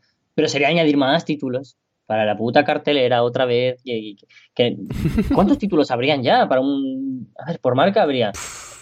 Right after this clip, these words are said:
Speaker 1: El, el, el World Heavyweight o el Universal,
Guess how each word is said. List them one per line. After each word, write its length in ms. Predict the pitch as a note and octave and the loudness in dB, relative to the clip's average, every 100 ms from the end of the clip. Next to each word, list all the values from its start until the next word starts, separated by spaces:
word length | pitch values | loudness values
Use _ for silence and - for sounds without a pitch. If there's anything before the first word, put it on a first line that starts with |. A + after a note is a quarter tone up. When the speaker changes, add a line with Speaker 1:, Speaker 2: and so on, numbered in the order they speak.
| - - _ _ _ _ - | -20 -20 _ _ _ _ -2
Speaker 1:
El, 260 | D3 B2+ - C3+ | 0 0 2 4
el, 140 | C3+ C3 | 6 4
el 500 | B2 A#2+ A2 A2 - | 2 0 0 -2 -4
World 320 | - C#3+ D3 | -2 0 0
Heavyweight 420 | D3+ C#3 C3+ C3+ C3 | 0 0 0 0 0
o 40 | |
el 60 | B2+ | 0
Universal, 600 | C3 C3 F3+ G3 B3+ | 2 0 2 0 0